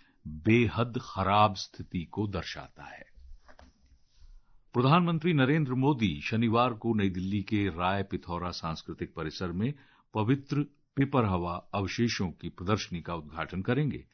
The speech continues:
उन्नीसवीं सदी में खोजे गए पिपरहवा अवशेषों को गौतम बुद्ध से संबंधित माना जाता है, जिन्हें शाक्य वंश द्वारा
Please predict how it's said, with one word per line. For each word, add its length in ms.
उन्नीसवीं 460
सदी 280
में 140
खोजे 340
गए 140
पिपरहवा 680
अवशेषों 520
को 440
गौतम 480
बुद्ध 280
से 140
संबंधित 580
माना 240
जाता 320
है, 200
जिन्हें 300
शाक्य 520
वंश 280
द्वारा 400